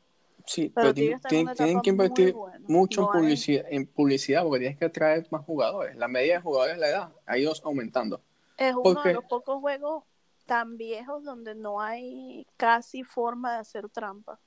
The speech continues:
Speaker 2: de manera efectiva, pues. Que el
Speaker 1: Vendiendo,
Speaker 2: juego es
Speaker 1: ve-,
Speaker 2: pay to
Speaker 1: vendiendo
Speaker 2: win.
Speaker 1: nudes.
Speaker 2: <laughs> El juego es pay to win, ok, el juego es pay to win,
Speaker 1: <laughs>
Speaker 2: pero no es,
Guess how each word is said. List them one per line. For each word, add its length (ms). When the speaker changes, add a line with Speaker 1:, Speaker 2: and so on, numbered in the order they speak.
Speaker 2:
de 400
manera 320
efectiva, 600
pues. 160
Que 140
el 60
Speaker 1:
Vendiendo, 180
Speaker 2:
juego 80
es 20
Speaker 1:
ve-, 120
Speaker 2:
pay 0
to 80
Speaker 1:
vendiendo 300
Speaker 2:
win. 60
Speaker 1:
nudes. 260
Speaker 2:
<laughs> 840
El 180
juego 180
es 80
pay 160
to 120
win, 280
ok, 220
el 280
juego 160
es 100
pay 160
to 100
win, 420
Speaker 1:
<laughs> 20
Speaker 2:
pero 340
no 460
es, 460